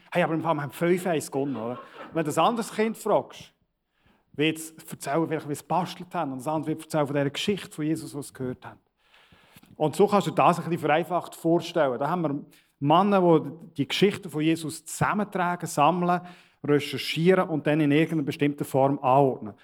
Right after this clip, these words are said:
Wir schauen erst noch einmal die Struktur an. Wir haben ganz am Anfang eine kurze Einleitung. Äh, dann haben wir, äh, Kapitel, wo der Lukas klar aufschreibt, warum ist Jesus da, was ist seine Mission. Dann haben wir einen sehr langen Teil,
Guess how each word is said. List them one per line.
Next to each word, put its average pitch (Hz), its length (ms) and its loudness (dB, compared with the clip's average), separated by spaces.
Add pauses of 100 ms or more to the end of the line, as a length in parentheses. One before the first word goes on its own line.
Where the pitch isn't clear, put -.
Wir 147 120 2
schauen 170 180 4
erst 160 220 2
noch 165 60 2
einmal 165 140 0
die 156 120 -6
Struktur 180 640 2
an. 139 160 2
Wir 139 80 -4
haben 156 160 0
ganz 190 240 0
am 170 80 0
Anfang 170 240 2
eine 139 40 -2
kurze 160 300 0
Einleitung. 180 600 2 (600)
Äh, 135 160 2
dann 165 340 2 (320)
haben 147 220 0
wir, 135 640 0 (320)
äh, 240 240 -6 (420)
Kapitel, 175 720 0
wo 143 80 0
der 143 100 0
Lukas 175 600 0
klar 156 440 4
aufschreibt, 175 500 0
warum 170 440 2
ist 156 240 -4
Jesus 143 500 -2
da, 160 380 4 (220)
was 143 160 -2
ist 147 120 -6
seine 147 220 2
Mission. 139 600 2 (320)
Dann 196 140 2
haben 208 120 4
wir 185 60 4
einen 151 80 0
sehr 175 440 4 (200)
langen 160 460 2
Teil, 143 440 0